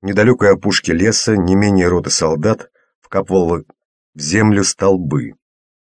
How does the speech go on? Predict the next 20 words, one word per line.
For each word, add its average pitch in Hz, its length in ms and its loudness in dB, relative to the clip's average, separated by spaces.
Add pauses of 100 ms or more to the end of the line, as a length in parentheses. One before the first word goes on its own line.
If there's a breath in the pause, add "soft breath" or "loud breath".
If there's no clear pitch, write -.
(160)
Столбиками 98 680 0
шагах 92 720 0
в - 80 -20
сорока 95 320 0
друг 82 220 -4
от 82 120 0
друга 104 220 -2
стояли 90 320 -2
автоматчики. 82 920 -4 (300)
Цепь - 240 -6
уходила 95 380 0
в 80 120 -4
лес, 73 440 -2
где, - 200 -6
надо 85 200 -4
полагать, 82 400 -2
они 87 160 -2
были 85 260 -2 (240 soft breath)
расставлены 87 600 -2
почаще. - 880 -4